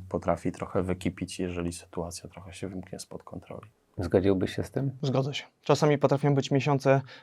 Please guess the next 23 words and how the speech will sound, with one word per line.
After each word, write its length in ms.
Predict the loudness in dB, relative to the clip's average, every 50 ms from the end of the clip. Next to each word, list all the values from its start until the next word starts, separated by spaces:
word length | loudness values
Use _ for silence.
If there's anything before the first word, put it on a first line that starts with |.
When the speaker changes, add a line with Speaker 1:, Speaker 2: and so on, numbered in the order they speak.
| -4 0
Speaker 3:
bez 260 | 4 4 4 6 6
najmniejszego 580 | 4 6 6 6 6 4 4 4 4 4 4 6
problemu, 380 | 6 4 6 6 4 4 2
które 400 | 2 2 4 4 4 4 2 0 -4 -8 -20 _ -20 -4 6
płyną, 360 | 8 10 10 12 10 10 6 4 0 -10 _ _ _ _ _ _ _ _ _ _ _ _ _ _ _ _ _ 4
a 380 | 6 8 8 8 6 4 2 0 -4 _ _ _ _ 0
czasami 360 | 0 0 2 4 2 2 4
zdarzy 280 | 4 2 2 2 2
się 160 | 0 0 0 2
tak, 160 | 2 0 2
że 120 | 2 2
jest 140 | 2 2 2
taki 200 | 0 0 0 2
tydzień, 320 | 2 4 4 4 2 2
w 80 | 0 -2
którym 280 | 0 2 2 2 2 2
są 160 | 2 0 0
dwa, 180 | 2 2 0
trzy 200 | 0 0 0 2
ładunki, 460 | 2 2 4 2 2 0 2 0 -2 -2
którzy, 280 | 0 -2 -2 -2 -2 -6
w 100 | -10 -12
których 400 | -2 2 4 4 4 4 0 -8